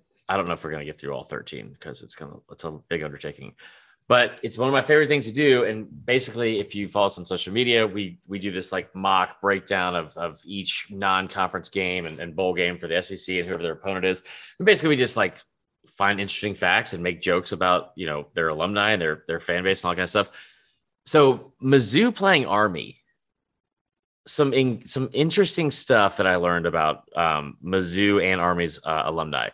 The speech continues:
First off, uh, like, Army just basically taught everyone in the Civil War. Like, they were in class and they're like, "All right, you guys go play now." Very weird.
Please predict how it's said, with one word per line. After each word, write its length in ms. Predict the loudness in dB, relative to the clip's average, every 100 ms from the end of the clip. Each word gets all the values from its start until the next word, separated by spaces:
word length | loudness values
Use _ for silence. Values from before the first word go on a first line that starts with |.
| _ -20 -20 _ 2
First 240 | 2 6
off, 320 | 4 4 -2 _
uh, 380 | 0 2 2 0 -8 _ _ _ _ _ _ -16 -16 -8
like, 180 | -10 -4
Army 340 | 2 2 4 0
just 400 | -4 -2 -2 0
basically 680 | 0 0 0 2 0 -2 _ _ _ _ _ _ _ _ _
taught 340 | 0 2 2 2
everyone 360 | 2 2 0
in 60 | -6
the 60 |
Civil 260 | -10 -10 -8
War. 300 | -8 -8 -10 _ _ _ _ _ -6
Like, 180 | -6 -6 _ _ _ _
they 120 | 0 2
were 100 | 2
in 80 | 0
class 320 | 2 2 2
and 60 | -4
they're 60 |
like, 40 | 2
"All 60 |
right, 100 | 2
you 80 | 4 2
guys 120 | 2
go 100 | -2
play 220 | 0 -2
now." 260 | -2 -8 -12 _ _ _ _ _ _ _ _ _ _
Very 280 | 2 4 4
weird. 220 | 2